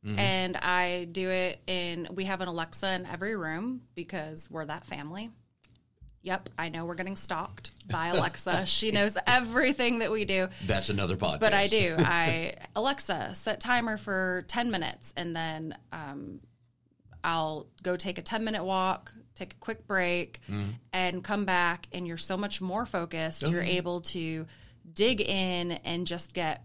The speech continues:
Speaker 2: so much more done when you have t-, that time blocked off. I do it for phone calls. I don't know if you do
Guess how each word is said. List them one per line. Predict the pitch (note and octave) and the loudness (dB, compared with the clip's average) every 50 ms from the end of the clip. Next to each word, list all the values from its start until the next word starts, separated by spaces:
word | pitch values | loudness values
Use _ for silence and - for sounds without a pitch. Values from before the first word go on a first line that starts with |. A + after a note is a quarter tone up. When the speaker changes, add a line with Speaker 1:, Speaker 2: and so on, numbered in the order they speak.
| - | -16
Speaker 2:
so | - - - - - - - A#3+ A3 A3 | -10 -6 -6 -4 -2 0 0 0 2 2
much | A3+ G#3+ G#3 - G3 | 0 0 0 -2 -2
more | F#3+ F3+ F3+ F3 | -2 -2 -4 -4
done | E3 F3 E3+ E3+ E3 D#3 | -2 -2 -2 -2 -4 -4
when | D#3+ D#3 D#3+ | -6 -6 -4
you | D#3 D#3+ | -4 -6
have | D#3 D#3+ D3+ D#3 - | -4 -6 -6 -6 -6
t-, | - - - | -8 -6 -4
that | E3 - - | -4 -4 -4
time | - - - C3+ C3 C3+ | -6 -8 -8 -8 -8 -10
blocked | - - A#1 - - - - | -8 -8 -10 -10 -10 -10 -8
off. | - - - - - - - - - - - - - | -6 -6 -6 -8 -10 -16 -20 -20 -20 -20 -14 -4 -2
I | - E3+ F3 | -2 -2 0
do | D#3+ D#3 D3 | -2 -4 -4
it | D3 - - | -4 -6 -8
for | - - D#3+ | -12 -14 -12
phone | - - E3+ D#3 D#3+ D#3+ F3+ | -8 -4 -4 -2 -2 -2 -2
calls. | - A3+ A#3 B3 C4 C4+ C#4 C#4 - - - - - - - - - | 0 0 0 0 0 -2 -4 -4 -6 -6 -8 -12 -20 -20 -20 -16 -6
I | - - | -4 0
don't | F#3 F#3+ - | 0 0 0
know | - F#3 | 0 -2
if | F3+ E3+ E3+ | -2 -2 -2
you | F3+ F#3+ F3+ | -4 -2 0
do | F#3 F3 E3+ E3+ E3 E3 | 0 0 -2 -2 -4 -4